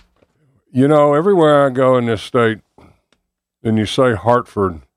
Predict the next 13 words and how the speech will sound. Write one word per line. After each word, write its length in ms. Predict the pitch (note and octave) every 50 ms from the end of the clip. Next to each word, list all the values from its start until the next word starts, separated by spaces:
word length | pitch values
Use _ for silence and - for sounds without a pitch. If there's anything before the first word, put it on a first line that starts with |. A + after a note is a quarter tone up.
| _ _ _ _ _ _ _ _ _ _
people 300 | - C#3+ C3+ - C#3 B2
groan. 720 | F#2+ E2 F2 F#2+ G2 G#2 G#2+ G#2 G2+ F#2+ E2+ D#2+ D2 C#2+ C#2+ _ _ _ _ _ _ _ _ _ _ _ - - _ _ _ _ _ _
And 200 | G2+ G#2+ G#2 A2
they're, 260 | A2+ A2+ A2+ A2 G#2+
they're 160 | G2+ A2 A2 G#2+
just 340 | G#2 B2+ D3+ C#3+ - - -
fed 340 | - - D3 D3+ D#3 D#3 D3
up 340 | C3+ B2+ B2+ B2+ - _ _ _ _ _ _ _ _ _ _ _ _ _ _
with 200 | A2+ G#2 F#2 - _ _ _ _ -
everything, 500 | A#2+ B2 B2+ C3 A#2+ B2 B2 B2 A#2 F#2+
government 600 | A2+ A#2+ B2+ B2+ B2+ B2 B2 B2 A#2+ A#2+ - -
as 300 | - A2 A#2 A#2 G2 G#2
it 140 | A2+ G#2+